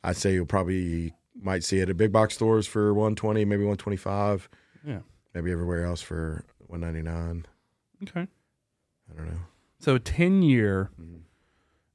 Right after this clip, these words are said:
Speaker 2: Would, do we know any, any other information on this bourbon, the mash bill, all that?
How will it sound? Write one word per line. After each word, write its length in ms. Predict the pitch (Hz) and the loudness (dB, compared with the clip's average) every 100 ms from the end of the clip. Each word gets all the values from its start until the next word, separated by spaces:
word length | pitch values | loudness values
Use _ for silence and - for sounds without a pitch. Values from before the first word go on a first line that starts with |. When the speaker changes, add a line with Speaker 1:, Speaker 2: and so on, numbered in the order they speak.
| _ _ _ _ _ | _ _ _ _ _
Speaker 2:
Would, 120 | 131 131 | -2 4
do 80 | |
we 80 | 135 | 6
know 160 | 139 131 | 8 6
any, 240 | 131 117 | 6 4
any 220 | 127 127 123 | 4 6 6
other 140 | 117 | 4
information 520 | 117 127 117 113 120 | 2 2 2 2 2
on 140 | 110 107 | 2 2
this 120 | 104 | 0
bourbon, 500 | - 104 104 107 104 - - _ | 0 -2 0 -2 -2 -8 -20 _
the 80 | 120 | -4
mash 300 | 110 104 110 | -2 -2 -4
bill, 520 | - 104 101 101 95 - - 110 | -4 -2 0 0 -4 -8 -10 -4
all 140 | 104 | -2
that? 320 | 104 104 104 | 0 0 -2